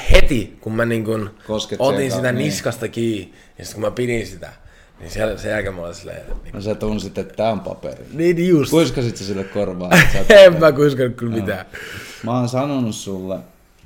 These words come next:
Speaker 2: että seuraavan kerran, kun sä meet matolle, niin
Speaker 1: Mm.
Speaker 2: puhu vaan suomeen.
Speaker 1: Mm.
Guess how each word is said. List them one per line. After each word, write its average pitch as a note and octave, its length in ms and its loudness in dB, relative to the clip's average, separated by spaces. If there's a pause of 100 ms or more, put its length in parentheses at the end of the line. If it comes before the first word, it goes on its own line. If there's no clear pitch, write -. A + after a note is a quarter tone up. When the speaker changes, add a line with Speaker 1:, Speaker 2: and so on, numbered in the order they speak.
(720)
Speaker 2:
että F#2+ 140 -16
seuraavan G#2 480 -4
kerran, G2 340 -10
kun F2+ 80 -16
sä G2+ 100 -14
meet F#2 340 -12
matolle, F#2+ 500 -10
niin D#2+ 180 -14
Speaker 1:
Mm. F#2 360 -10
Speaker 2:
puhu A2 280 -6
vaan A2 240 2
suomeen. F#2 560 -6
Speaker 1:
Mm. F#2 340 -10